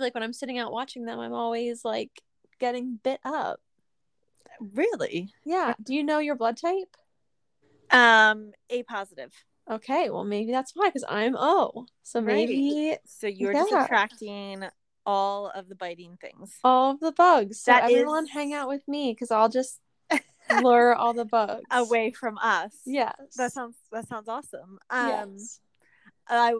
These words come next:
Speaker 2: I did see fireworks last night. So I was working Character Coffee. C C had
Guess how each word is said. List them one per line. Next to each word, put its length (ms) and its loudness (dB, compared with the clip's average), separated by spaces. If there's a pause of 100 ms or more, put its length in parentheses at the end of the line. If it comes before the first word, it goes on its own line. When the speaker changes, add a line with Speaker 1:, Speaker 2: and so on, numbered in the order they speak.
(100)
Speaker 2:
I 120 -2
did 180 -16
see 140 -12
fireworks 540 -6
last 300 -8
night. 440 -14 (1040)
So 140 -8
I 100 -2
was 200 -14
working 720 -12
Character 280 -10
Coffee. 480 -6
C 200 -14
C 320 -10
had 420 -4